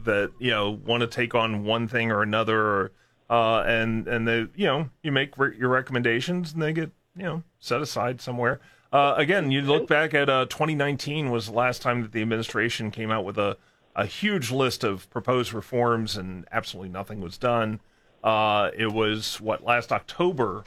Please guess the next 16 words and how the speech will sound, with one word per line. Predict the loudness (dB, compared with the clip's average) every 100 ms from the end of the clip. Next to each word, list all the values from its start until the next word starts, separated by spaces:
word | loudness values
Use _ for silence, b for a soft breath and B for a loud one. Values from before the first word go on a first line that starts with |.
| -6
when | -2
the | 0 0
announcement | 2 0 -2 -6
was | -4
made, | -2 -2 0
"Hey, | 0
we're | 2 0
gonna | 0
drop | 2 0 0
the | -4
ticket | -4 -4 -2
prices | -2 -2 -4 -6
to | -8
twenty-five | -2 -2 2 2
dollars," | 2 2 2 2 0
and, | -4